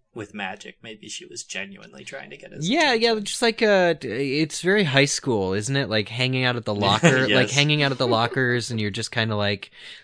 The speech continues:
Speaker 2: lingering and leer a little bit, you know, more at, like, your crush who's walking down the hall, or,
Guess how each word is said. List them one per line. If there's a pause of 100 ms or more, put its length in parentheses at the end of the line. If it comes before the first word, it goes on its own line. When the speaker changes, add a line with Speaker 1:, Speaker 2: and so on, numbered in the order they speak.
(120)
Speaker 2:
lingering
and
leer
a
little
bit,
you
know,
more
at,
like,
your
crush
who's
walking
down
the
hall,
or,